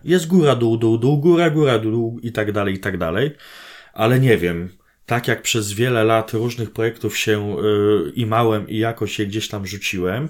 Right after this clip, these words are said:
tak tutaj będę konsekwentny. Y, czy to jest górka, czy dół, ja wiem, że w tej opowieści mam rację.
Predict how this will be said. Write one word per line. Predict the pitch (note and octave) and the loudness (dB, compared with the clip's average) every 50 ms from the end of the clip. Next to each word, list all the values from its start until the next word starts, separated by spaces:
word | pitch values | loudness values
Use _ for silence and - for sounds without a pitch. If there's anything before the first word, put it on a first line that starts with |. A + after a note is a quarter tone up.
| - - _ | -8 -10 _
tak | - B2+ - - | -8 -8 -8 -4
tutaj | - A#2+ A2+ - - B2 B2+ C3 C#3 D3 - - - _ - - | -4 -4 -2 0 0 2 4 4 2 2 0 -4 -10 _ -18 -14
będę | - B2 A2+ - - C#3 B2 A#2+ A2+ | -12 -6 -2 0 2 2 2 0 -2
konsekwentny. | - - A2+ - - A2+ G#2 - - G#2 F#2+ F#2 - - G#2+ G#2+ B2 D3+ E3+ - - - - A2+ A2+ | -2 -4 -6 -4 -4 -4 -4 -4 -4 -4 -4 -4 -6 -4 -4 -2 -2 -2 -4 -8 -10 -6 -2 0 0
Y, | G#2+ | 0
czy | - - C#3+ | 2 0 0
to | C3+ D3 C3 | 2 4 2
jest | A#2 G#2+ G2+ | 2 2 0
górka, | A#2 B2 A#2+ - - A2 | 0 -2 0 -2 -4 -4
czy | - - A2 | -4 -6 -6
dół, | G2 G#2 A2+ A#2 B2 C3+ D3 D3 - - _ _ _ | -2 0 2 2 2 2 0 -2 -6 -12 _ _ _
ja | G2+ A2 A2 G#2 | -4 -4 -2 -2
wiem, | F#2+ A#2 B2 C3 C#3 D3 D#3 D3+ - - _ _ _ - | 0 0 2 2 2 2 0 -4 -6 -12 _ _ _ -8
że | A2+ G#2+ G2 A#2 A#2 A2+ | -4 -2 0 2 0 0
w | - - | 0 -2
tej | C#3 B2+ - | -4 -2 -2
opowieści | A2 G#2+ - - A2+ G#2+ A#2+ B2+ - - - C3 | -4 -4 -4 -4 -2 0 -2 -2 -2 -4 -4 -4
mam | A#2+ B2 A#2+ | -2 -2 -2
rację. | A#2 A2 F#2+ F2+ - - - D#2 D#2 | -2 -2 -4 -4 -6 -8 -8 -8 -8